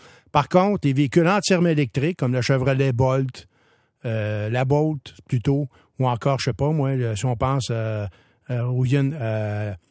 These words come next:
au Kia Niro, Kia Soul électrique, mais là, c'est un rabais de cinq mille dollars qui se rajoute. Donc, au Québec, véhicule électrique, on peut avoir un rabais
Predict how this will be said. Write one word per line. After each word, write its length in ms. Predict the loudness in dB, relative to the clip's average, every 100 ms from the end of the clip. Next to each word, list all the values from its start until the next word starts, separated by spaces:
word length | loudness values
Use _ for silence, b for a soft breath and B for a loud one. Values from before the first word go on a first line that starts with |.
| -8
au 100 | -6
Kia 320 | -4 0 2 2
Niro, 580 | 2 2 2 2 0 -2
Kia 260 | 0 2 2
Soul 320 | 2 2 0
électrique, 520 | -2 -4 -2 -2 -2
mais 100 | -4
là, 120 | -2 0
c'est 120 | 0
un 80 | 0
rabais 260 | 0 0
de 60 | 0
cinq 260 | 0 2
mille 140 | 0 0
dollars 360 | 0 0 -2
qui 100 | -4
se 100 | -2
rajoute. 380 | 2 2 2 -2 _ _ b b b b
Donc, 220 | -2 0
au 60 | -2
Québec, 580 | -2 -2 -2 -4 -12 _ _ _ _ -8
véhicule 380 | -6 0 2 2
électrique, 480 | 0 -2 -4 -2
on 80 | -2
peut 100 | -2
avoir 260 | -2 0 0
un 100 | 0
rabais 500 | 0 0 0 0